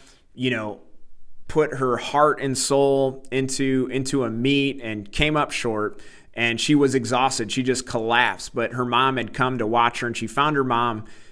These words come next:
and it says, "And gave her a hug. The color had drained from Maddie's face, but how could it not have? She had literally expanded all the energy in her body." And then she said this, "Mom,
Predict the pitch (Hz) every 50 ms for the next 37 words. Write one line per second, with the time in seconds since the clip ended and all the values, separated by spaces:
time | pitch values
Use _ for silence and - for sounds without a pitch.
0 | - - 120 117 113 - 135 127 123 120 117 113 120 127 143 151 151 147 139 127
1 | 127 113 104 101 104 98 104 104 - - 135 151 156 143 131 131 117 113 98 104
2 | 117 120 131 143 143 135 123 - - 120 110 107 110 113 123 127 139 135 131 -
3 | - 110 101 98 92 - - - 107 101 - - - 113 127 156 156 - 160 -
4 | 123 - - 113 110 107 90 - - 101 95 98 - - - 147 143 131 117 113
5 | 117 123 131 147 165 160 151 123 113 110 104 101 98 - - 98 - - - 131
6 | 127 127 123 120 101 98 - 104 117 123 127 127 135 131 131 110 - 92 113 120
7 | 120 117 117 107 117 113 104 - 98 110 104 101 92 90 90 87 85 82 85 90
8 | 92 - - - - - - - - - - - 110 123 131 131 - 139 123 -
9 | 123 120 113 104 98 90 90 90 - - - 85 98 107 113 120 123 131 135 139
10 | 147